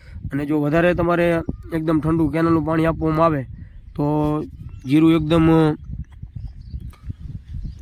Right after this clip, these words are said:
હુકારો આવવાની શક્યતા વધારે રહેતી હોય છે, કારણ કે જીરું એકદમ સૂકી જાય, લ-, લ-, એકદમ જમીન વધારે ઠંડી અને લીલી રહે એટલે હુકારો વધારે આવતો હોય છે. અને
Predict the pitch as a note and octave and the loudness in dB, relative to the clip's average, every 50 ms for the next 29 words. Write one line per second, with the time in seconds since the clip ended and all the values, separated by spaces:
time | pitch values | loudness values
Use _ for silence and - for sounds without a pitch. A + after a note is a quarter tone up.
0 | - - - - - - - - - - - - - - - - - D3 D#3 - | -18 -18 -18 -18 -18 -16 -16 -16 -16 -16 -16 -14 -10 -8 -8 -6 -6 -8 -2 2
1 | E3 D#3+ D#3 D#3 D#3 E3+ - - - - - - - - - - - - D3 D3 | 2 4 4 2 2 0 -4 -10 -16 -14 -12 -12 -12 -12 -14 -12 -4 0 2 2
2 | D#3 D3+ D3 B2+ D3 C#3+ D3+ D#3 D3 D3 C3+ C#3 C3+ D3 D#3+ C#3 C#3+ C#3+ C3 C#3+ | 4 2 2 0 -2 -2 -2 0 0 0 0 0 2 2 2 2 2 0 0 0
3 | C#3 C#3 C3+ A#2+ C3+ B2+ C#3 D3+ D#3 D3+ D3 D#3 D3+ C#3 C3 D3+ D#3 E3 D#3 D3+ | 0 0 0 -2 -2 -2 0 0 0 2 2 0 2 2 2 2 2 2 2 2
4 | D#3+ D3+ C#3 E3 - F#3+ F3+ E3 D#3 D3 D3 - - - - - - - - - | 0 0 0 2 2 4 4 6 4 2 0 -6 -14 -20 -20 -20 -20 -10 -4 -2
5 | B2+ C3+ C#3+ C#3+ C#3 C#3 C3+ C#3+ D#3 D#3+ D#3+ D#3 C#3 D#3 E3 E3 D#3 C#3+ D3+ D3 | -2 -2 0 -2 -2 -2 -2 -2 0 2 2 4 4 6 6 6 4 4 4 4
6 | E3 E3 E3 D#3 - - D#3 D#3 E3 E3 E3 D#3+ D#3+ D3+ - - D3+ C#3+ C#3+ C#3 | 4 4 4 2 0 0 2 4 6 6 6 6 4 2 0 -2 0 2 4 4
7 | D3 D#3+ E3 D#3+ D#3 E3+ F3 D#3 C#3+ C#3 C#3 C#3+ D3 C#3+ C#3+ - _ - - - | 4 6 6 6 6 6 4 2 2 0 -2 -2 -2 -2 -4 -8 _ -20 -20 -20
8 | - - - - - - F#3 - E3+ D#3+ D#3 D3 C#3+ D3 C#3+ C#3 D3+ D3+ D3+ D3+ | -20 -20 -20 -20 -10 -10 -6 -2 0 0 2 2 2 2 2 4 4 4 2 2
9 | C3 D3+ D3 D3 C#3+ C3 C#3+ D#3 E3 - - C#3+ C#3 C#3 C#3 C#3 C#3+ C#3+ C#3 | 0 0 0 2 2 2 0 -2 -2 -4 -6 -4 -4 -2 -2 -2 -2 -2 -4